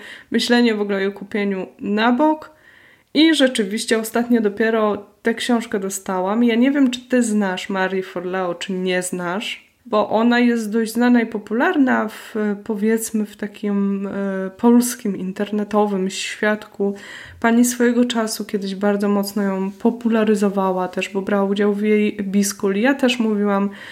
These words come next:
wam od czasu do czasu o niej, też zdecydowałam się na ten Biskul w zeszłym roku.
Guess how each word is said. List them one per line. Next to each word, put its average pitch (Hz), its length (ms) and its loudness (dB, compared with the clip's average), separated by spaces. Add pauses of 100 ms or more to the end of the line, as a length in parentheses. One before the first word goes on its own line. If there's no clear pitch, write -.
(220)
wam 202 200 2
od 196 160 0
czasu 208 260 -2
do 202 100 0
czasu 202 360 -2
o 185 80 0
niej, 190 300 -4
też 220 480 0
zdecydowałam 202 600 0
się 196 140 -6
na 208 100 -2
ten 202 200 0
Biskul 202 380 0
w 196 60 -4
zeszłym 202 360 0
roku. 196 440 -2